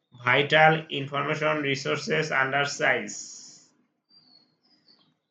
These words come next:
বাংলাদেশের মুক্তিযুদ্ধের সর্বজনীন কে ছিলেন? শেখ মুজিবুর রহমান। বাংলাদেশের স্বল্পোন্নত দেশের তালিকায় অন্তর্ভুক্ত সাল এবং উন্নয়ন সা-, আহ, উন্নয়নশীল, আহ, দেশে উত্তরণের সাল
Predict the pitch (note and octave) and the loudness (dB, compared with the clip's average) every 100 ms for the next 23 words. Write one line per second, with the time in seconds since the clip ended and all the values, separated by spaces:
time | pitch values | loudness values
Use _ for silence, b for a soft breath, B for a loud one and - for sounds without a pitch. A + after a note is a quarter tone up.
0 | C3 C3+ C#3 D3 E3 E3+ D#3+ C#3+ C#3 D#3 | 0 4 4 4 2 2 2 0 -4 -8
1 | D3+ D#3+ D3+ C#3 C3+ C#3+ D3+ D#3 D#3+ D#3+ | -2 -2 2 0 -2 -4 -2 0 0 2
2 | D3+ D3+ D#3+ D#3+ D#3+ D#3+ D#3+ - - - | 2 2 2 2 2 -2 -6 -14 -20 -10
3 | D3+ D3 D3 D3+ D#3 D#3+ D3+ D#3 D#3 D#3+ | -8 -6 -4 -2 2 2 2 2 2 -2
4 | - _ _ _ _ - C3 C3+ C#3 C#3 | -14 _ _ _ _ 0 2 2 0 -2
5 | C#3+ C#3 C#3 C#3 C3+ D3 D#3 D#3+ D#3 D#3+ | -2 -4 -2 -2 -2 -6 -4 -4 -2 0
6 | D#3 D#3 D3+ C#3+ D3 D3 C#3+ C3 C3+ C3+ | 0 0 -2 0 0 2 2 2 -2 -8
7 | C#3+ - D#3 D#3 - _ _ _ _ _ | -12 -6 -6 -6 -10 _ _ _ _ _
8 | _ _ - D3 D3 D#3 D3+ D3+ D3 C#3+ | _ _ -6 4 4 6 4 2 -2 -2
9 | D3 D3+ D3+ D3+ D3 D3 - D#3 D3+ C#3+ | -2 -4 -2 0 0 -2 -6 -4 -2 -2
10 | D3+ D#3 C#3+ D3 D3+ D3+ D3 C#3 C#3+ C#3+ | -2 -4 -4 -6 -4 -2 -2 -2 -2 0
11 | D3 D3 D3 - _ D3 - C#3+ D3 C#3 | -2 -2 -6 -18 _ -14 -6 -4 -2 -2
12 | C#3+ C#3 - | -2 -2 -6